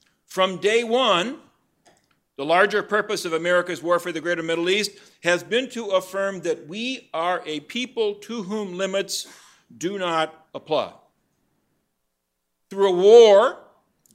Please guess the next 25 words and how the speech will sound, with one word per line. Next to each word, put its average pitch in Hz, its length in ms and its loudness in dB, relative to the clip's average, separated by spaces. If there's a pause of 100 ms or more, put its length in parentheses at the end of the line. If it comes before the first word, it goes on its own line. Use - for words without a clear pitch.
(120)
that 170 100 0
has 170 160 -4
now 185 220 2
extended 185 460 -2
well 180 220 4
into 175 200 -4
the 170 100 -8
twenty-first 202 800 -2
century, 151 720 -6 (760)
the 165 80 -6
United 180 340 0
States 180 380 -4
has 147 240 -6
sought 208 480 0
in 170 80 -8
the 165 60 -6
greater 156 260 -2
Middle 147 260 -6
East 156 360 -6 (300)
to 151 100 -10
validate 170 880 0 (260)
or 147 200 -2
affirm 214 720 -2 (580)
the 143 80 -10
verdict 196 460 -2